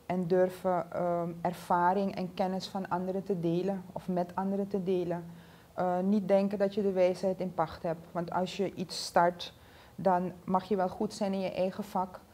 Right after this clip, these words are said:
Maar een, een business starten, daar komt nog zoveel meer bij kijken. Ehm, financiën, ehm, strategische doelen uitzetten,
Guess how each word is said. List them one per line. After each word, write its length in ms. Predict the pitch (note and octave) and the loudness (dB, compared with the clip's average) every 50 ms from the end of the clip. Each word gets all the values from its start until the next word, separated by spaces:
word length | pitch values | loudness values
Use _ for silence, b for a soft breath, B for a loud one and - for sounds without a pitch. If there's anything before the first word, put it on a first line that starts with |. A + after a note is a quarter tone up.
| b b b b - | b b b b -6
Maar 220 | F#2 F2 E2 - - | -4 -4 -2 -2 -4
een, 120 | F#3 - - | -6 -6 -4
een 200 | F3+ F3+ F#3 E3+ | -4 -4 2 4
business 440 | F#3+ G#3 G3+ G3+ - A3+ A3 A3 - | 6 6 4 4 0 -2 -4 -4 -2
starten, 460 | - - F3+ E3+ E3 E3+ F3+ F#3 F3+ | -2 0 0 0 0 0 0 0 0
daar 120 | F3+ F#3 | 0 -2
komt 220 | F3+ - F#3+ F#3+ F#3 | -2 -4 -4 -4 -6
nog 140 | F#3+ F#3 | -6 -4
zoveel 400 | - - G3+ G3 - G#3 G3 F#3+ | -4 -2 -4 -2 -2 0 0 0
meer 200 | F#3 F#3 F3+ F3+ | 0 0 -2 0
bij 180 | E3+ F3 F3 F3 F3 | 2 0 0 0 0
kijken. 480 | - F#3+ F#3+ G3 G3 - F#3 F3 E3+ E3+ B B B B B - | 2 2 2 2 0 -2 -2 -4 -4 -6 B B B B B -4
Ehm, 260 | - E3 D3+ D3+ D#3 D#3 D#3+ D#3+ - - - - - - - | -2 -2 -2 -2 -2 -4 -4 -4 -6 -10 -14 -20 -20 -20 -20
financiën, 760 | - - G3+ F3+ F3 E3+ F3 F#3 E3+ - - G3+ F3+ F3 E3+ | -8 -4 -2 0 2 0 0 0 -4 -4 -4 -2 2 2 2
ehm, 600 | E3 E3 D#3+ D#3+ D#3 - - - - D#3+ D#3 E3+ | 4 4 2 2 0 0 -2 -2 -2 0 0 -2
strategische 760 | E3 E3+ - F#3+ F#3 F3+ - F#3+ F#3 F3+ - F#3 - - F#3+ | -2 -2 0 0 0 0 0 -2 -2 -2 -6 -6 -4 -4 -2
doelen 260 | E3+ F#3 F#3 F3+ F3+ E3 | 0 0 2 2 2 2
uitzetten, 920 | - E3+ E3+ E3+ E3+ - - F#3 E3 E3 E3 - F3 D#3+ D#3 D#3+ D#3+ | 4 2 2 0 -2 -4 -2 -2 -2 -2 0 0 0 0 0 0 -2